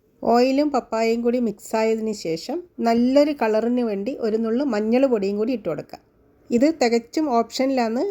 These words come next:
മഞ്ഞൾ പൊടി ഇട്ട് കൊടുക്കുമ്പോൾ നല്ലൊരു കളർ ഉണ്ടാവും, അല്ലെങ്കിൽ ഫുഡ് കളർ വേണ്ടിക്കലും ചേർക്കാം. ഇനി ഇതൊന്നും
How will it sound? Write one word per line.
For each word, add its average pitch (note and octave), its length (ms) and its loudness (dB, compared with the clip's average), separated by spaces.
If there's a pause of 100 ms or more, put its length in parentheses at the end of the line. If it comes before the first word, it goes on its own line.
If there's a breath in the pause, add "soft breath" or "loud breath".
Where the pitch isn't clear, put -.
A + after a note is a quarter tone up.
(120)
മഞ്ഞൾ A#3+ 380 2
പൊടി B3+ 220 2
ഇട്ട് A#3+ 100 -4
കൊടുക്കുമ്പോൾ C4 460 -2
നല്ലൊരു A3+ 440 0
കളർ G#3 200 0 (100)
ഉണ്ടാവും, G#3+ 340 -2 (260)
അല്ലെങ്കിൽ A3+ 420 0 (180)
ഫുഡ് A3+ 260 -2
കളർ B3 180 4 (120)
വേണ്ടിക്കലും B3 420 -4
ചേർക്കാം. - 340 -8 (440)
ഇനി C4 160 4 (100)
ഇതൊന്നും B3+ 420 4